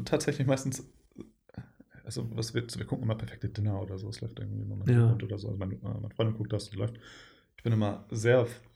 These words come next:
Speaker 1: schockiert, weil irgendwie anscheinend irgendwie in allen kommt irgendwie Speckwürfel rein und das ist dann immer der Geschmacksträger, wo man denkt,
Speaker 2: Fett,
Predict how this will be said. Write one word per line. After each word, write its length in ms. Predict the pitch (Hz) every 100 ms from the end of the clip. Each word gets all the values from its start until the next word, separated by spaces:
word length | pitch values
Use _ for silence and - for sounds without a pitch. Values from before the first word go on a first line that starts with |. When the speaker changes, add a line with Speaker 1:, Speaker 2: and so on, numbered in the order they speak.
| _ _
Speaker 1:
schockiert, 680 | - - 110 - - 135 123
weil 200 | 120 120
irgendwie 220 | 120 120
anscheinend 340 | 117 117 120 117
irgendwie 260 | 113 113
in 200 | 113 117
allen 400 | 117 120 131 131
kommt 240 | - 120 113
irgendwie 320 | 117 120 113
Speckwürfel 600 | - - 139 - 139 139
rein 260 | 131 127 123
und 100 | 117
das 120 | 113
ist 100 | 113
dann 100 | 117
immer 140 | 123 120
der 120 | 113
Geschmacksträger, 800 | 113 - 135 - - 110 110 113
wo 80 | 117
man 140 | 113
denkt, 200 | 117 113
Speaker 2:
Fett, 460 | - 160 - -